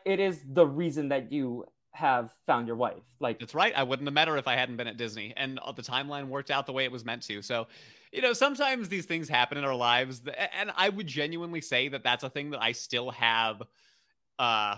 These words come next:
Speaker 2: worries about. It still bothers me to this day,
Speaker 1: Mm-hmm.
Speaker 2: and I, if something catches me at the wrong moment, it is a little bit triggering, um, 'cause I really felt, uh, just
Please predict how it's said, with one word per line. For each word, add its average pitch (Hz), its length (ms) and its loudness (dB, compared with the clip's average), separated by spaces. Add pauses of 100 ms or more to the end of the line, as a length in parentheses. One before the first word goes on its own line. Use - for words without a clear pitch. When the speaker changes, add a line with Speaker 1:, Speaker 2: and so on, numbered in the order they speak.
(140)
Speaker 2:
worries 147 400 -4
about. 107 300 0
It 120 100 -8
still 156 220 -2
bothers 120 440 0
me 123 140 -10
to 120 160 -10
this 110 180 -10
day, 107 280 -2
Speaker 1:
Mm-hmm. 113 100 -6
Speaker 2:
and 104 140 -10
I, 107 460 -4 (340)
if 131 160 -12
something 147 240 -2
catches 123 360 2
me 123 140 -6
at 117 80 -6
the 113 80 -6
wrong 107 240 0
moment, 107 400 -4
it 135 140 2 (100)
is 151 140 -2
a 135 40 -6
little 123 200 -6
bit 117 200 -8
triggering, 113 480 -6 (480)
um, 113 460 -2 (340)
'cause 151 140 -6
I 139 120 2
really 147 420 -4
felt, 117 640 -2 (1000)
uh, 135 460 4
just 143 580 -2